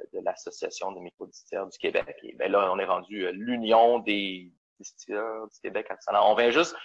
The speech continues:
il y a un, il y a un nouvel, euh, il y a un nouveau nom, en fait, donc, qu'on vient juste d'envoyer aujourd'hui, euh, parce qu'on, les, il y avait deux associations. Une association, euh, qui était vraiment plus artisanale, puis l'autre qui utilisait ceux avec le, le permis, euh,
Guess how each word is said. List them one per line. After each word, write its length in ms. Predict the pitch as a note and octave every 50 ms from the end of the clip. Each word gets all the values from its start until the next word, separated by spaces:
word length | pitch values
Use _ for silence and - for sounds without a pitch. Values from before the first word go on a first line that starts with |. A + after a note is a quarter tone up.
| - - _
il 60 | -
y 20 | A2
a 120 | A2 A2
un, 100 | A2 -
il 80 | - A2
y 20 |
a 40 | A2
un 60 | A2
nouvel, 380 | G#2+ A2+ B2 A#2+ - - C3+ B2
euh, 400 | A#2 A2 G#2 G2+ G2 G2 F#2+ - -
il 40 |
y 40 | G2
a 20 | G2+
un 40 |
nouveau 280 | G#2 A2 A#2+ B2+ C3 A2
nom, 80 | G#2 G#2+
en 160 | A#2+ A#2 G#2
fait, 120 | - F#2+ -
donc, 140 | G2+ A2+ B2+ -
qu'on 120 | F2 F#2
vient 100 | F#2+ F#2
juste 140 | G2+ A2 G#2+
d'envoyer 440 | G2+ G2 F#2+ G2 F#2+ F#2+ G2+ - -
aujourd'hui, 580 | - - F2+ - G2 F#2 F2+ E2 - G2 G#2 _ _ _ _ _ _ _ _ _ -
euh, 160 | E2+ F2+ F2 -
parce 200 | - F#2 - -
qu'on, 440 | - F#2+ F2+ G2+ F2+ F2+ F2 F2+ F2 - - C#2 -
les, 320 | F#2+ G#2 G#2+ G2 G2+ G2+ G#2
il 80 | F2+
y 80 | - G#2
avait 120 | G2 G2+
deux 220 | G2 A2+ C#3 C#3 C3
associations. 720 | B2 G#2 - A2+ G2+ - - G#2+ F#2+ F2+ - - G#2 G2+ - _ _ _ - _ _ _
Une 140 | - A2+ A#2
association, 1040 | A2 G#2+ - B2 G#2+ - - - G2 F#2 F2+ - - - G#2+ G#2 G#2 G#2+ G#2 F#2+
euh, 80 | F2+ F#2
qui 140 | F#2 _ F#2+
était 180 | - - G2+
vraiment 260 | G2 F#2+ F#2 F#2+ F#2 F#2 - -
plus 220 | A2+ A2 A2 - _
artisanale, 760 | F#2+ - - - - - - F2+ F#2 F#2 G2 C3 D#3 D3+ - _
puis 100 | - F#2+
l'autre 240 | F#2+ G#2 A2+ G#2+ -
qui 80 | -
utilisait 420 | - - - F2+ F2+ F2 E2+ G2+ G2+
ceux 220 | - - - G#2
avec 200 | G2 F2+ F2+ -
le, 160 | E2 E2+ F2 F2
le 100 | F2 E2
permis, 520 | - _ F#2+ - F2+ F#2 G2 G2+ G2 F#2
euh, 60 | E2